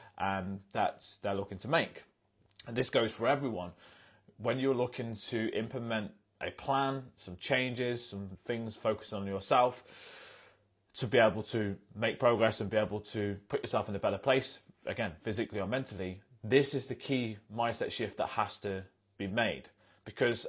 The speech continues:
as dads, we're very good at sabotaging our own lives in expense for others. Because the reality is we have the weight of the world on our shoulders, right? We have so many responsibilities, so many things that we have to deal with.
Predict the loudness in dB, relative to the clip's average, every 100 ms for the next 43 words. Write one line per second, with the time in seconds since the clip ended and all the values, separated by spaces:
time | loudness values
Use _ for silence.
0 | 2 2 2 2 2 0 -6 -4 0 2
1 | 2 -2 -2 0 0 -4 -18 _ -4 -4
2 | -4 -8 -8 -2 4 4 4 0 2 4
3 | 4 0 -8 -10 -14 _ -6 -4 0 -2
4 | -2 0 2 4 2 -2 -14 -8 -6 -6
5 | -6 -4 -4 -6 -2 -2 -2 -10 -14 _
6 | -20 _ _ -10 -2 -2 -2 -10 -18 _
7 | _ _ 2 2 2 0 0 0 0 4
8 | 4 4 0 -20 -20 _ _ _ -4 4
9 | 6 6 0 0 2 4 2 0 0 0
10 | 0 0 -8 -12 -12 0 0 0 -8 _
11 | -4 2 2 2 -4 2 4 4 0 -4
12 | -4 -6 -6 -6 -6 -6 -4 -4 -2 -4
13 | -4 -4 -6 -4 -4 -6 2 6 6 4
14 | -2 -4